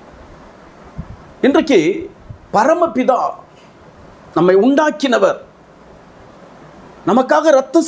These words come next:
சிந்தினவர், "என் ரத்தத்தையே என் பிள்ளைகளுக்காக நான் கொடுத்தேன்,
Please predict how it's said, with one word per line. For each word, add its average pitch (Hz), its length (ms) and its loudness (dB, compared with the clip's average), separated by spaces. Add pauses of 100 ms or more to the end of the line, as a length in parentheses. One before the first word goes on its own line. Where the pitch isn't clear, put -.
சிந்தினவர், 220 420 0 (800)
"என் 151 140 2
ரத்தத்தையே 269 680 0
என் 269 160 0
பிள்ளைகளுக்காக 240 580 0
நான் 180 180 -4
கொடுத்தேன், 165 460 -2